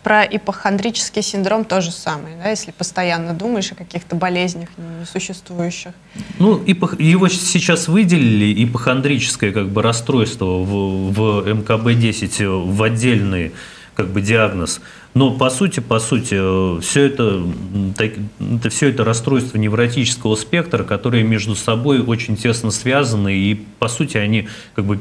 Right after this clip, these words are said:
Speaker 2: м, зачастую переливаются, перетекают из одной формы в другую. Т-, ведь при У К Р также и сильные тревога, и фобии есть.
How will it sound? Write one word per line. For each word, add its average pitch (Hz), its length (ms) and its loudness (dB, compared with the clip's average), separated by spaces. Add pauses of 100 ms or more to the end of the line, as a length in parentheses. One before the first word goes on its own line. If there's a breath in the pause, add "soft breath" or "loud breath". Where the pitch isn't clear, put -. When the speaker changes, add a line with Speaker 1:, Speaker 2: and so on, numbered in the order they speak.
(140)
Speaker 2:
м, 107 280 0
зачастую 107 480 0
переливаются, 120 800 2
перетекают 113 800 -2
из 98 120 -2
одной 117 280 2
формы 101 340 -2
в 90 100 -4
другую. 104 560 0 (1300 loud breath)
Т-, 110 140 2 (100)
ведь 117 280 2
при 131 120 2
У 131 120 6
К 127 140 0
Р 120 160 4
также 104 400 0
и 101 40 2
сильные 107 440 2
тревога, 113 500 0
и 101 80 0
фобии 101 720 0
есть. - 280 -10